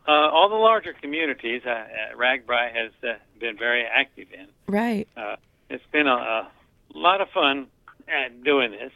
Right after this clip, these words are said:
Speaker 1: You know, you know, the book goes on. Uh,
Speaker 2: Yeah.
Speaker 1: like I said, there's, there's eight hundred and fifty plus towns.
Speaker 2: Well, if people are intrigued by this book, which is called Iowa Bike Towns, is it available for purchase?
Speaker 1: Yes,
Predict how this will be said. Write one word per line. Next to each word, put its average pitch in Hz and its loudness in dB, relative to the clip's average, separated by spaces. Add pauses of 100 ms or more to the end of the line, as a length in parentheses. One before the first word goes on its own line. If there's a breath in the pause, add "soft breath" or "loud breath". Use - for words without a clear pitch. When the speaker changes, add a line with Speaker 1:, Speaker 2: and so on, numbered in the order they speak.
Speaker 1:
You 139 -6
know, 135 0 (520 soft breath)
you 170 0
know, 170 4
the 147 2
book 143 0
goes 151 2
on. 143 2 (120)
Uh, 117 -2
Speaker 2:
Yeah. 269 0 (120)
Speaker 1:
like 131 0
I - -20
said, 127 -6
there's, 127 -4
there's 123 4
eight 139 4
hundred 131 4
and 107 -14
fifty 131 0
plus 135 0 (180)
towns. 113 -2 (600 loud breath)
Speaker 2:
Well, 277 6
if 285 0
people 415 2
are 226 6
intrigued 247 2
by 185 4
this 180 2
book, 185 0
which 202 -2
is 202 0
called 180 2
Iowa 226 6
Bike 180 4
Towns, 160 0 (720 loud breath)
is 214 10
it 285 4
available 220 6
for - -4
purchase? - 2 (720)
Speaker 1:
Yes, 180 2